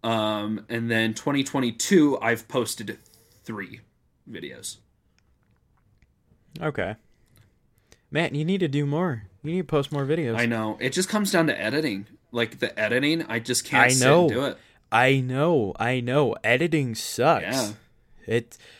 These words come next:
Speaker 2: and sometimes you just go on a roll. Part, okay. Admittedly, I do think part of it is, like, can you sit and actually enjoy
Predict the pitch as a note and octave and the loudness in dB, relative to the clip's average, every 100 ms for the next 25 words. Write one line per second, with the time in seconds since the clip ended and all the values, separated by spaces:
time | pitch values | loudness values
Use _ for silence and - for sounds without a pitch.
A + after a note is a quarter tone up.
0 | - - C3+ C3+ A#2 - C#3+ D#3+ - C#3+ | -16 -2 0 0 -2 -2 0 -2 -2 -2
1 | B2 A#2 A#2 A2 D3 C#3+ C#3 - B2+ B2 | 0 -2 -6 -6 -6 -2 -2 0 -2 0
2 | B2 A2 G#2 A#2 A2 - - D3+ E3 - | -2 -4 -4 -2 -2 -4 0 4 4 2
3 | A#2 B2+ - - _ _ _ - C3+ D3 | -8 -6 -8 -14 _ _ _ -4 -2 0
4 | D3+ D#3+ D3 C#3 A#2+ B2+ C#3 D#3 E3 B2+ | -2 -2 -2 -2 -2 -4 -6 -4 -6 -6
5 | - G2+ G2+ G#2 G#2+ G2+ G2+ G2 F#2+ - | -8 -6 -4 -2 -2 -2 -4 -4 -10 -20
6 | _ _ _ _ _ _ _ _ - G2 | _ _ _ _ _ _ _ _ -10 -8
7 | F#2 _ - C3 C#3 E3 D3+ - - B2 | -8 _ -10 -6 -4 -2 -2 -4 -2 -2
8 | G2+ - A#2 A2 A2 G#2+ A#2+ G#2 F#2+ A2 | -2 -8 -8 -4 -4 -4 -8 -8 -6 -2
9 | G2+ F2 | 0 -2